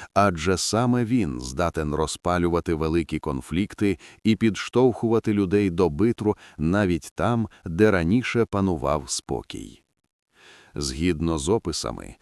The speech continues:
стріли Лерає не просто ранять,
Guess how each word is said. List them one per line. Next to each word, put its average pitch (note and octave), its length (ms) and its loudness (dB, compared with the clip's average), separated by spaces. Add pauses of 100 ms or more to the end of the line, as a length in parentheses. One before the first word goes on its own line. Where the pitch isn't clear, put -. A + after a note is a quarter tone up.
(140)
стріли G#2 600 6
Лерає F2 760 2
не F#2+ 260 2
просто G2+ 520 -2
ранять, A1+ 580 -4